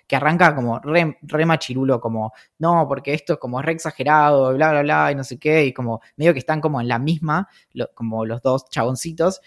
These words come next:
y de repente como vos le ves la cara a Steve Carell que se empieza a dar cuenta de que en realidad, tipo, el otro chabón es, es un, como dice, "Vos sos un depredador sexual".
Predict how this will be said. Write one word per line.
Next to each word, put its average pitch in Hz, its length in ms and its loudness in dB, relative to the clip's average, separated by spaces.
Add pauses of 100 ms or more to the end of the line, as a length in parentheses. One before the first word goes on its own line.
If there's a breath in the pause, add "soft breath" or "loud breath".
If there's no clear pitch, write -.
(120)
y 139 80 -4
de 135 40 0
repente 196 340 0
como 127 380 -4 (160)
vos 165 180 2
le 180 60 4
ves 170 120 4
la 151 160 0
cara 160 200 2
a - 20 0
Steve 156 200 -4
Carell 147 280 -2
que 175 80 -6
se 131 80 -6
empieza 147 200 0
a 147 60 4
dar 135 80 -6
cuenta 160 200 0
de 120 80 0
que 113 80 -8
en 101 60 -10
realidad, 131 380 0 (220)
tipo, 113 460 -8
el 117 160 -2
otro 165 180 2
chabón 135 380 -2 (100)
es, - 380 -8
es - 260 -12
un, 107 420 -8 (280)
como 104 220 -8
dice, 139 340 -4 (160)
"Vos 139 260 -8
sos - 300 -6
un 120 280 -6
depredador 113 640 -4
sexual". 120 500 -4